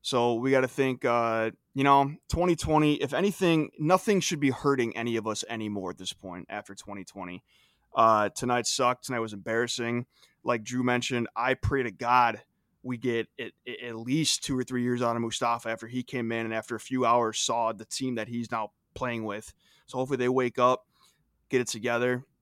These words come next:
and we see some, some bounce back these next couple of games. Silver linings, though, look, it's all about making yourself feel better after these things.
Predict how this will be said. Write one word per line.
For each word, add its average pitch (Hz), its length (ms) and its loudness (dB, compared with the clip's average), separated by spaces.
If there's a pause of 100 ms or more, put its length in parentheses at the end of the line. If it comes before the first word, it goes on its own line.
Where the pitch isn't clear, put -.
(120)
and 113 240 -4
we 117 100 -2
see - 180 -2
some, 117 320 -2
some 127 160 -4
bounce 120 280 2
back 117 180 -4
these 123 180 -4
next 127 160 -4
couple 120 240 -4
of 110 80 -4
games. 117 440 -2 (420)
Silver 160 320 4
linings, 139 400 4
though, 139 380 6
look, 123 220 -2 (180)
it's 131 140 -4
all 143 100 6
about 143 160 4
making 135 240 0
yourself 113 340 -2
feel 117 240 -4
better 113 380 -2
after 113 220 -6
these 117 200 -8
things. 117 320 -6